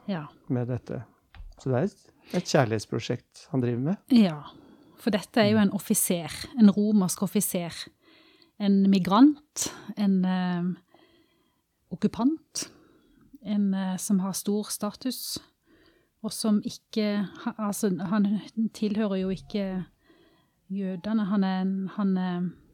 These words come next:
Speaker 1: han er fremmed sånn sett i forhold til Jesus.
Speaker 2: Mm.
Speaker 1: Ja, så det at Jesus og denne offiseren skal ha noe med å gjøre, det er jo, ha noe med hverandre å gjøre, det er jo veldig utenkelig.
Speaker 2: Mm.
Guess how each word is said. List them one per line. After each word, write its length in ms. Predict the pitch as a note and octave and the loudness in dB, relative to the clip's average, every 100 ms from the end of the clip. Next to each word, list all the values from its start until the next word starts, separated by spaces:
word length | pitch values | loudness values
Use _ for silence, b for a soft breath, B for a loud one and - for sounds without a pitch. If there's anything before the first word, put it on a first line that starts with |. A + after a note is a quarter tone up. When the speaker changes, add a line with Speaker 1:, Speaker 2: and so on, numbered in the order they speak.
| - - | -12 -2
Speaker 1:
han 120 | G#3 | 0
er 40 | G3+ | 0
fremmed 520 | - G3+ F#3+ F3+ B3 | 0 4 4 2 0
sånn 220 | - G3+ | 0 0
sett 240 | - G3 G3 | 0 -2 -2
i 40 | |
forhold 300 | F#3 F3+ F3 | -2 -4 -4
til 120 | G#3 | -4
Jesus. 460 | F3+ - G3 - - - _ | -4 -6 -6 -6 -8 -12 _
Speaker 2:
Mm. 180 | D3+ D3 A2+ - B | -12 -10 -12 -20 B
Speaker 1:
Ja, 140 | A#3 F#3 B _ _ | -6 -6 B _ _
så 160 | - G#3 | 0 2
det 100 | G#3 | 2
at 180 | A3+ - | -2 -2
Jesus 460 | F#3+ G#3+ - F#3+ - | -4 -2 -2 -4 -4
og 120 | G3 | -2
denne 520 | F#3 F3+ F#3 G3+ F3+ _ _ _ _ _ - | 0 2 2 -2 -4 _ _ _ _ _ -8
offiseren 600 | G#3 G#3+ - G3+ A3 G3+ | -2 -2 2 0 2 0
skal 180 | D#3 G#3 | 0 -2
ha 220 | - G3+ | -2 2
noe 180 | A3+ F#3 | 4 4
med 180 | F#3+ F#3 | 2 0
å 60 | |
gjøre, 260 | G3 F3+ G#3 | -2 -2 -2
det 100 | F#3+ | -4
er 160 | F#3 F#3 | -4 -6
jo, 320 | F3 D3+ E3 | -8 -8 -4
ha 200 | - G#3 | 2 4
noe 120 | G#3+ | 6
med 120 | F#3+ | 4
hverandre 280 | F#3+ F#3 G3 | 2 0 0
å 40 | |
gjøre, 100 | G3 | -2
det 80 | G3 | -2
er 80 | F#3+ | -4
jo 80 | F3+ | -4
veldig 320 | G3+ A#3+ F#3 | -4 -2 -4
utenkelig. 540 | - G3+ A#3+ - E3 - - _ _ _ _ _ _ _ _ _ _ _ _ _ - | 0 0 0 -2 -8 -10 -18 _ _ _ _ _ _ _ _ _ _ _ _ _ -12
Speaker 2:
Mm. 260 | D3+ A#2 | -8 -8